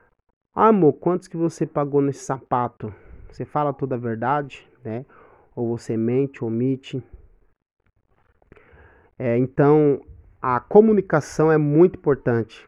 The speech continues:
Quando alguém chega pra você e fala, "Está tudo bem?", né? É, você realmente, quando você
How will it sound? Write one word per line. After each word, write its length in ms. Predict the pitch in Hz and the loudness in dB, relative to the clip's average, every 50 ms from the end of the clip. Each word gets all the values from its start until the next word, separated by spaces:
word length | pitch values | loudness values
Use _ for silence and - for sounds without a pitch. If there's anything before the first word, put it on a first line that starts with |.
| _ | _
Quando 280 | - - 147 156 160 156 | -6 -2 0 0 2 2
alguém 260 | 143 135 127 135 135 | 0 2 2 0 0
chega 340 | 127 - - - 135 127 131 | 0 -2 -2 -2 -2 -2 -2
pra 160 | 113 - 123 | -4 -6 -6
você 220 | 120 123 120 - | -6 -8 -8 -10
e 40 | - | -10
fala, 280 | - - 110 107 107 104 _ _ _ _ _ | -6 -6 -4 -4 -6 -8 _ _ _ _ _
"Está 220 | - - - 185 | -10 -6 -6 -6
tudo 320 | 190 - - 165 143 135 | -4 -2 -2 -2 0 -2
bem?", 360 | 123 120 135 143 151 143 123 - - _ _ _ _ - - _ _ _ _ _ _ _ - _ - | 0 2 4 4 4 2 0 -4 -10 _ _ _ _ -20 -20 _ _ _ _ _ _ _ -20 _ -10
né? 320 | - 113 113 123 139 135 120 _ _ _ _ _ _ _ _ _ _ _ _ _ - | -8 -6 -6 -6 -6 -8 -12 _ _ _ _ _ _ _ _ _ _ _ _ _ -14
É, 600 | 123 113 113 113 110 110 110 107 107 107 110 - - - - - | -12 -10 -10 -10 -10 -10 -8 -8 -8 -8 -10 -10 -12 -16 -18 -20
você 640 | - - - - - 120 117 117 113 113 110 110 110 - _ _ _ _ _ _ _ _ _ _ _ _ _ _ _ _ _ - | -20 -20 -14 -8 -6 -4 -2 -2 -2 -2 -4 -6 -8 -10 _ _ _ _ _ _ _ _ _ _ _ _ _ _ _ _ _ -6
realmente, 680 | - 135 139 139 135 127 131 135 131 127 - - - - _ _ _ _ _ _ _ _ _ _ _ _ _ _ _ _ _ _ _ _ - - _ | -2 0 0 0 2 2 2 2 0 0 -4 -10 -20 -20 _ _ _ _ _ _ _ _ _ _ _ _ _ _ _ _ _ _ _ _ -20 -16 _
quando 240 | - 120 120 131 139 _ _ _ - | -10 -10 -10 -12 -14 _ _ _ -20
você 640 | 117 113 117 123 117 - - - 120 113 107 107 | -18 -16 -14 -14 -14 -10 -8 -4 -4 -4 -4 -6